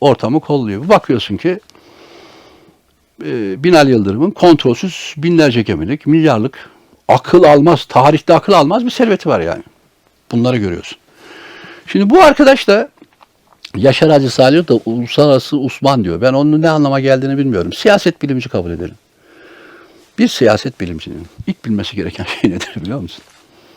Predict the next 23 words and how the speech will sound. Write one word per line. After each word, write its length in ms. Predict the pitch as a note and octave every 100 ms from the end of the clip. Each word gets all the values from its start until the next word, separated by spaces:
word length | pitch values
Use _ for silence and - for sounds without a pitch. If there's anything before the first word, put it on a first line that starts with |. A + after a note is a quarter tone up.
| _ _ _ _ _ _ - _ _ _
Orta 300 | - G2+ -
şey, 380 | E3+ - - - - _ _ -
on 200 | A2 E3
dokuzuncu 340 | C3+ F2 D#2+
asır 240 | - D#2 D2+
boyunca 480 | F2 D#2 E2+ C3 D3+ _ _ _ _ _ _ _ _ _ _ _ _ _ G#2 _ G#2
sömürgeciler, 800 | - F#2+ G#2 G#2 F#2+ F#2+ G2 - _
koloniciler, 760 | - F2+ F#2+ F2 D#2+ E2+ F#2 - _ _ _ _
yerli 360 | D2+ F2 F#2+ C3
işbirlikleri, 880 | B2+ - E2 D#2+ - D#2+ C#2+ - D#2
yer-, 200 | D#2+ D2+
yerde, 420 | D#2+ F2 F2 F2+
yerli 360 | F2 F#2+ F#2+ A2
işbirlikçiler 680 | - - F2 - - A#2+ B2
buldular 460 | A#2 A#2+ C3+ D3+ _ _ - - _ F2
ve 40 |
yerli 340 | G2 F2+ G2+
işbirlikçilerine 880 | F3 - F2 D#2+ - - C#2+ D#2 A#2+ - _
para 280 | - F#2 G#2
vererek 440 | G2+ G2 A#2 - -
oranın 280 | F#2+ F#2+ G#2
madenlerini 540 | F#2+ F#2 F2 F2 F2
soydular. 520 | D#2+ D#2+ D#2 - -